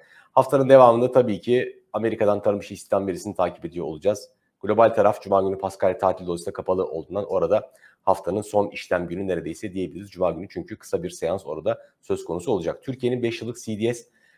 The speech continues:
kredi temerrüt risk priminde de beş yüz elli puan seviyesine doğru bir yükseliş yaşandığını görüyoruz. Global risklerin arttığını buradan da görmek mümkün.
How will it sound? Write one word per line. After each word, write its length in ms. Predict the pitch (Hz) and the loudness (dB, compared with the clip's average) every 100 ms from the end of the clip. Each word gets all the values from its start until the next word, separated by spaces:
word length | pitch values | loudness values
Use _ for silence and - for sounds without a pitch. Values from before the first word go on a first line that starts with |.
| _ | _
kredi 300 | - 113 117 | -6 -2 -2
temerrüt 320 | 117 110 107 110 | 0 0 -2 -4
risk 180 | - | -12
priminde 340 | - 95 87 95 | -8 -6 -4 -4
de 100 | 127 | -2
beş 200 | 113 - | -2 -2
yüz 80 | 107 | -4
elli 200 | 107 110 | -4 2
puan 200 | 101 95 | 2 2
seviyesine 460 | - 87 90 87 | -4 -10 -8 -6
doğru 220 | 90 127 | -4 -6
bir 80 | 110 | -8
yükseliş 400 | 98 - 98 - | -10 -8 -8 -8
yaşandığını 520 | 92 - 82 78 76 | -6 -4 -6 -8 -16
görüyoruz. 400 | 78 95 95 127 | -12 -6 -6 -6
Global 340 | - 95 90 90 - | -4 2 2 2 -6
risklerin 400 | - - 92 127 _ _ _ | -20 -10 -8 -8 _ _ _
arttığını 440 | 98 - 85 110 | -2 0 -6 -4
buradan 360 | 101 87 78 82 | 0 0 0 -2
da 200 | 117 - | -4 -4
görmek 520 | 87 87 87 87 - | -4 -4 -2 -6 -6
mümkün. 300 | 98 85 - | -8 -8 -16